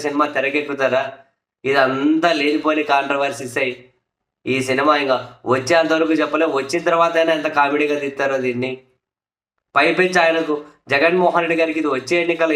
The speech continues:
ఎంతవరకు ఉపయోగపడుతుందేమో కానీ నెగటివ్ కాకపోతే ఆయనకు అదే చాలు అని చెప్పి ఈ సినిమా కోసం మొదట రామ్ గోపాల్ వర్మ ప్రకటించినప్పుడే మనం మాట్లాడుకున్నాం. So మన అంచనా దాదాపు నిజమే,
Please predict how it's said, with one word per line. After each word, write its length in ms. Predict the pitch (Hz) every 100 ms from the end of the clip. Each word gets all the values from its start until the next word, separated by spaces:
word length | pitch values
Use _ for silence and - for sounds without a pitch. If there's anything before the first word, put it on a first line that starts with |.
| 135
ఎంతవరకు 380 | 139 160 165 165
ఉపయోగపడుతుందేమో 800 | 160 160 156 156 147 151 147 147 143
కానీ 180 | 143 139 - _ - 117
నెగటివ్ 360 | 135 156 170 185
కాకపోతే 520 | 175 165 160 156 160 156
ఆయనకు 220 | 151 143 135
అదే 160 | 139 165 156
చాలు 240 | 147 147 143
అని 100 | 139
చెప్పి 240 | 139 - 143 - _ -
ఈ 100 | 147 160 156
సినిమా 320 | 175 190 170 117 85 - _ _ _ -
కోసం 260 | 156 160 160 135 117 _ - 123
మొదట 260 | 151 180 185
రామ్ 300 | 165 165 175
గోపాల్ 220 | 175 170
వర్మ 180 | 165 160 156
ప్రకటించినప్పుడే 640 | 151 151 165 180 180 175 175 165
మనం 140 | 156 147
మాట్లాడుకున్నాం. 560 | 143 143 127 117 95 - _ _ _ _ _ _ _ _ _ _ _ _ _ _ _ _
So 100 | 151 139 131
మన 120 | 127
అంచనా 380 | 135 143 175 160 151
దాదాపు 320 | 156 165 175
నిజమే, 420 | 170 156 151